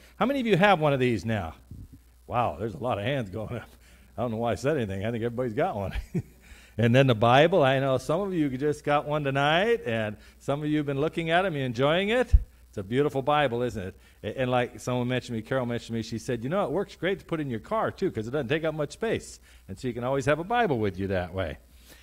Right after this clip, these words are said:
And then we wanna remind you of the Strong's Concordance, you know, every word in the Bible in here,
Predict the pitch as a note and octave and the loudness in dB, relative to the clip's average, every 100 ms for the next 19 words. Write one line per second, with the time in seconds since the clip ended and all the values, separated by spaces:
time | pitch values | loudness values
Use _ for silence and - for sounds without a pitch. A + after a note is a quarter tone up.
0 | - A2+ C#3 D3 C#3 C#3 B2+ B2+ C3+ C3+ | -8 2 4 6 6 6 6 6 6 6
1 | B2+ A#2 A2 - C3 C3 - B2 A2 C#3+ | 4 4 2 6 6 6 2 0 4 6
2 | D3+ B2 A2+ A#2 G#2 A#2 B2+ C#3 C#3+ D3+ | 6 4 -2 -4 0 0 2 2 2 2
3 | D3+ D3 D#3 D#3+ B2+ A#2+ A2 G#2 G#2+ A2+ | 0 -4 -2 -2 -2 -2 -4 -4 -4 -4
4 | A#2 | -4